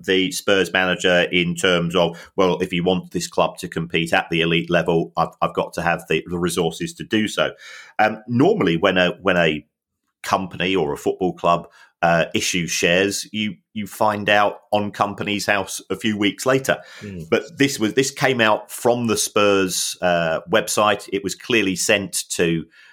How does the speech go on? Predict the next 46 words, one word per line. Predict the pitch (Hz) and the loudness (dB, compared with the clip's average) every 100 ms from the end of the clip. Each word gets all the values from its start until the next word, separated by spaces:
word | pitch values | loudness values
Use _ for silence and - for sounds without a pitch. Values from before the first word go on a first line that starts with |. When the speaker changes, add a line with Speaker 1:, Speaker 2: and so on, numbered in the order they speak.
| _ - | _ 0
Speaker 1:
um, | 85 85 82 80 85 | 2 4 2 -2 -2
every | 104 87 85 85 80 _ | -2 -2 -2 -4 -6 _
football | 113 - 92 | -2 0 -4
journalist, | 90 98 90 90 85 - - _ - | 0 2 2 0 -2 -6 -12 _ -4
uh, | 82 82 82 | 0 0 0
around | 85 95 95 87 82 | 0 2 2 0 -6
as | 76 | 0
well, | 127 123 117 | 2 4 2
because | 92 90 98 87 85 - _ _ _ | -2 0 2 2 0 -8 _ _ _
that | 95 - | -4 0
they | 104 | -2
started | 92 92 85 87 85 | 2 0 0 -4 -4
pinging | 98 92 90 | -2 0 0
out | 87 82 | 0 -2
stories | - 101 98 92 | -2 0 0 0
on | 85 | -4
the | 85 | 0
back | 98 - | -2 0
of | 98 92 | -2 0
this. | 95 90 - - - - | -2 -4 -10 -20 -10 0
Uh, | 98 165 | 0 0
and, | 185 | 0
and | 147 | 0
you | 120 | 2
can | 117 | 2
understand | 104 85 92 85 | 0 0 0 2
why. | 101 110 - | 2 2 0
It, | 101 110 | -2 -2
it | 113 | -2
is | 123 | 0
a | 117 | 0
lot | 107 | 0
of | 107 | -2
money. | 110 104 104 95 - - - - | -2 0 0 -4 -14 -20 -8 0
Um, | 104 104 101 - _ _ _ _ | 2 2 -2 -12 _ _ _ _
what | 107 147 - - 131 | 0 2 2 0 -2
is | 117 | 0
the | 110 | 0
money | 101 98 92 | 0 0 0
going | 95 87 | 0 0
to | 85 | -4
be | 90 | -6
used | 92 117 110 - | -2 0 -2 -4
for? | - 101 101 98 - | 0 2 2 0 -2
Well, | 101 104 104 101 - | 2 4 4 2 0
if, | 110 | -6